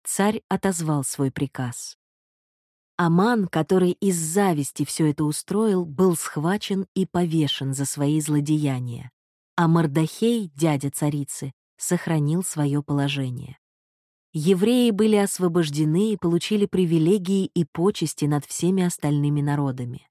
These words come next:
Так же, как в истории с Юдифью, Бог и в этот раз пожелал доверить спасение народа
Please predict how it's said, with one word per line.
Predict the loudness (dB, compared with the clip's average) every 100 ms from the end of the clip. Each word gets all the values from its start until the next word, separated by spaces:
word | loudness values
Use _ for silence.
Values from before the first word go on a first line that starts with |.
| _ _ _ _ _ _ _ _
Так | -2 -2 -2
же, | -2
как | -2 -2
в | -4
истории | 0 2 4 2
с | 0
Юдифью, | -2 -2 0 -2 -2 -4 -6 -6 _ _
Бог | 2 2 2
и | 0
в | 2
этот | 0 -2 0
раз | -2 -2
пожелал | -2 0 2 2 2
доверить | 0 2 2 0 -2
спасение | -4 -2 0 2 2 2
народа | 2 0 0 -2 -4